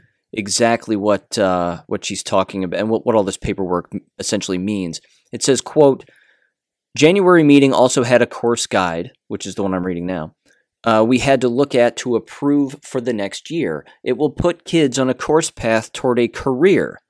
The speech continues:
starting in kindergarten. Finally, the stewardship st-, strategic and stewardship alignment, formerly called a district and school budget.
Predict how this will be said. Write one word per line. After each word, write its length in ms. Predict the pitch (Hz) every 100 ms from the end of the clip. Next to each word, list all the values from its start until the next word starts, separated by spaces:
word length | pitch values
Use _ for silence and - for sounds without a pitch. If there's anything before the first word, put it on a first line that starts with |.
| _ -
starting 560 | - - 170 190 170
in 140 | 135 113
kindergarten. 800 | - 196 160 110 92 80 69 - _ _ _ _ _ _ _ _ _ _ _
Finally, 480 | - 151 185 175 139
the 100 | 117
stewardship 560 | - - 160 156 165 -
st-, 280 | - - -
strategic 640 | - - 131 - 147 151 127
and 140 | 117
stewardship 720 | - - 147 151 - 151 127 -
alignment, 680 | 113 113 123 127 87 -
formerly 440 | - - 143 147 135
called 420 | - 123 120 107 -
a 100 | 113
district 500 | 98 120 - 120 -
and 160 | 120 113
school 380 | - 120 107 98
budget. 480 | 104 92 78 71